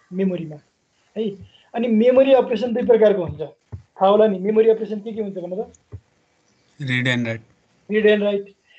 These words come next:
Speaker 1: Read, मेमोरी read अपरेसन भनेको चाहिँ के भने, मेमोरी, मेमोरी लोकेसनमा भएको कन्टेन्ट चाहिँ हामीले कहाँ ल्याउने हो? सिपियूमा ल्याउने हो।
Speaker 2: माइक्रोप्रोसेसर।
Speaker 1: यहाँ यही भनेको छ, deliver the con-, current content of a designated memory cell to the C P U,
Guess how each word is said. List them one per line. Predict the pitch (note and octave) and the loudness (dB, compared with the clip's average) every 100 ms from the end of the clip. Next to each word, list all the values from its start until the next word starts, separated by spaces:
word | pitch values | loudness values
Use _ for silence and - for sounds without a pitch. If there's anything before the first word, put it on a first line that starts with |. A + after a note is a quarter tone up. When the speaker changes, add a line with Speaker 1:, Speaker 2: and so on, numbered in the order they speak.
| _ _ | _ _
Speaker 1:
Read, | G3 A3 C4 G#3 | -8 -4 -4 -4
मेमोरी | G3+ B3 C4+ | -2 4 4
read | C4+ C4+ | 4 0
अपरेसन | C#4+ - B3 B3+ C4 B3 | 0 0 -4 -4 -6 -8
भनेको | G#3 F#3+ | -6 -6
चाहिँ | G#3+ A3 | -6 -8
के | G#3+ | -8
भने, | A3 F#3+ B3 | -8 -8 -8
मेमोरी, | G#3 G3+ A#3 A#3 A#3+ | -6 -2 2 2 2
मेमोरी | A#3 A#3 G#3+ G3 A3 A3+ A#3+ | -2 -4 -4 0 2 2 0
लोकेसनमा | A#3+ B3+ A3+ A#3 A3+ | -2 -4 -8 -8 -8
भएको | G#3 F3 F3+ | -6 -4 -4
कन्टेन्ट | G#3+ A3 G#3 G#3+ G#3+ G3 | -6 -4 -4 -2 -4 -4
चाहिँ | B3+ | -4
हामीले | G3+ F#3 G3 | -4 0 0
कहाँ | G3+ G#3+ | 4 4
ल्याउने | G3+ G3+ G3 | 4 4 4
हो? | B3+ - _ _ _ _ _ | 2 0 _ _ _ _ _
सिपियूमा | - A3+ A3 A3 F#3+ | -8 -4 0 4 4
ल्याउने | F#3 | 2
हो। | |
Speaker 2:
माइक्रोप्रोसेसर। | D#3+ D3+ - D#3 F#3+ | -2 -6 -10 -12 -4
Speaker 1:
यहाँ | G#3+ | -4
यही | G3+ _ - A#3+ | -4 _ -8 -4
भनेको | G3 F#3+ | 0 0
छ, | F#3 C#4+ - _ _ _ - | -2 -8 -8 _ _ _ -18
deliver | D#3+ A3 A3 A#3 | 2 2 6 4
the | A3 | 4
con-, | A3 A3+ A3 - _ - | 0 -2 -6 -8 _ -2
current | A3+ A#3+ G#3+ | -2 -2 -4
content | A3 G3 A#3+ G#3+ | -6 -6 -8 -8
of | G#3 | -6
a | A3 | -6
designated | F3 G3+ G3+ G3 G#3+ A3 A3 - F3+ | -2 -2 -2 -4 -4 -2 -4 -6 -4
memory | G3 G3+ G#3 G#3 | -2 2 0 -2
cell | - G#3+ | 0 0
to | G3+ G#3+ | 2 -2
the | F#3+ | -2
C | - | -2
P | - G#3 | -8 -6
U, | D4 | -6